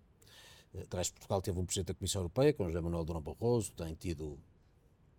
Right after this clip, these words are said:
tradicionalmente comissários que são respeitados e, e, e tem, temos funcionários e técnicos de altíssimo nível nas instituições europeias e pela sua competência vão também afirmando o novo Portugal,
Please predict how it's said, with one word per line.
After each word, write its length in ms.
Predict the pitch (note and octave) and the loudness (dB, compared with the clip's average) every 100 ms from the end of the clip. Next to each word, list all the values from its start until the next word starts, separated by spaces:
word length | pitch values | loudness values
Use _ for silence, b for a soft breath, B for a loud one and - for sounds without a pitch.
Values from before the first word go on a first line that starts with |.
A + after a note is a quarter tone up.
| - | 2
tradicionalmente 720 | A#2+ G#2 - F#2+ F#2 F#2+ F2 | 6 6 4 0 0 0 -2
comissários 420 | - F#2+ - E2+ | -4 -2 -2 -2
que 80 | - | -4
são 140 | - D#2+ | -4 -6
respeitados 640 | - D#2 - G#2+ G#2+ D#2 | -8 -10 -4 -4 -4 -4
e, 220 | E2 D#2 - b b b b | -6 -8 -10 b b b b
e, 300 | F2+ D#2+ D#2+ D#2 D2+ D#2+ F2 - | -8 -6 -6 -8 -10 -12 -14 -16
e 80 | G2+ | -12
tem, 260 | F#2 G2+ G2 | -2 -2 -2
temos 240 | - G#2+ G#2+ | 0 2 2
funcionários 880 | - A2+ - A2+ G#2+ A2 G2+ F2+ E2+ | 0 0 2 2 4 4 4 2 0
e 240 | F#2+ F2 - | -2 -2 0
técnicos 500 | B2+ G#2+ - G2+ - | 2 2 0 -6 -6
de 320 | F#2 G2+ G2 F#2+ | -2 2 2 0
altíssimo 500 | - G#2+ - A2+ A2+ | -2 0 2 2 2
nível 400 | G2+ G#2+ G2 F#2+ F#2 b b b | 4 4 2 0 -2 b b b
nas 220 | A2 G#2 | 6 8
instituições 600 | G#2+ - G2 F#2+ - G2 | 6 2 -2 -2 0 2
europeias 580 | G2+ G2 - B2 C3+ A2 | 2 2 4 4 6 4
e 60 | A2 | 2
pela 140 | G#2+ | 0
sua 180 | - G#2 | 0 0
competência 640 | G#2 F#2+ A#2 A2+ - A2+ - b - | 0 0 0 0 2 0 -2 b -4
vão 100 | G2+ | 0
também 240 | A2 A2+ | 2 2
afirmando 440 | G#2+ A#2 G#2+ G#2+ | 2 2 2 4
o 20 | G#2+ | 4
novo 220 | G#2 - | 4 0
Portugal, 420 | - - G2 G2 | -12 -2 -2 -2